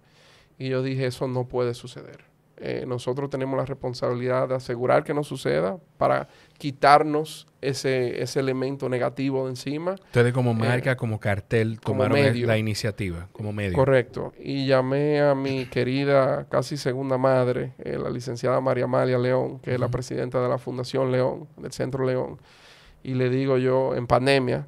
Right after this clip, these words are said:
Speaker 1: cogiendo carretera, o sea, yo escuchando podcast, dándole mente a las cosas. Y le digo yo, "Listen, yo tengo una idea loca". Y me dice, "Cuéntame, mi hijo". Y le digo yo, "Yo quiero hacer una exposición de arte a cielo abierto.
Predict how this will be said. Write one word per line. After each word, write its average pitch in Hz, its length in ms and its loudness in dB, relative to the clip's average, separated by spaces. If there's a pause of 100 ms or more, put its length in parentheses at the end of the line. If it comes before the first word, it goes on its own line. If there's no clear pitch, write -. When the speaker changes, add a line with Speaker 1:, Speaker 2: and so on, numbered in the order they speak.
Speaker 1:
cogiendo 135 380 2
carretera, 135 760 4
o - 100 -10
sea, 127 260 0
yo 131 400 6
escuchando 131 480 0
podcast, 131 440 4
dándole 131 340 2
mente 131 320 0
a 127 40 0
las 127 120 -4
cosas. 127 420 -4 (560)
Y 123 60 -6
le 123 140 2
digo 131 180 0
yo, 127 160 4
"Listen, 135 500 2 (200)
yo 131 200 -2
tengo 135 200 -2
una 135 120 -2
idea 131 220 4
loca". 120 340 -4
Y 127 60 -10
me 135 120 -8
dice, 127 260 -8
"Cuéntame, 135 420 0
mi 139 200 -8
hijo". 123 200 -12
Y 139 60 -10
le 139 80 -6
digo 127 120 -4
yo, 127 340 -2 (520)
"Yo 131 140 -2
quiero 143 180 2
hacer 143 300 0
una 143 120 -2
exposición 131 760 -4
de 135 120 0
arte 156 460 -2 (300)
a 127 80 -8
cielo 127 360 -2
abierto. - 520 -8